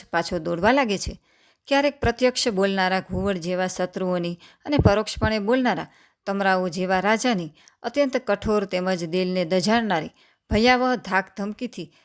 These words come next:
તેના કાન અને મનને ઘણી વેદના થાય છે. પૂર્વે કરેલા પુણ્યો ક્ષીણ થઈ જવાથી આ જીવતો જ મરેલા મરદા જેવો થઈ જાય છે અને જેઓ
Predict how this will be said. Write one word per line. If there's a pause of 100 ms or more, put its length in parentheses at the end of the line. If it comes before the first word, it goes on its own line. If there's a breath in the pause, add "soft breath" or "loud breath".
(140)
તેના
કાન (340 soft breath)
અને
મનને
ઘણી
વેદના
થાય
છે. (600 soft breath)
પૂર્વે
કરેલા
પુણ્યો
ક્ષીણ
થઈ
જવાથી (420 soft breath)
આ
જીવતો
જ
મરેલા
મરદા
જેવો
થઈ
જાય
છે (460 soft breath)
અને
જેઓ